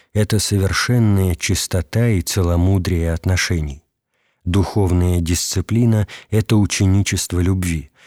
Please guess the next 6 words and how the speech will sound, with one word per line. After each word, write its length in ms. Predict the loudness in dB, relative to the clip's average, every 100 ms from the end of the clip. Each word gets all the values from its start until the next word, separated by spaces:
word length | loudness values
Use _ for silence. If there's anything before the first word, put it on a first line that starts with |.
| -20 _
а 140 | -2
подлинная 760 | 0 0 0 2 0 0 0 0
любовь — 460 | -2 0 0 0 -6 -20 _
это 240 | -6 0
любовь 500 | 0 2 2 0 0 -2
учителя-старца 1300 | -4 -2 -2 -2 -2 -2 -4 -2 0 0 0 -2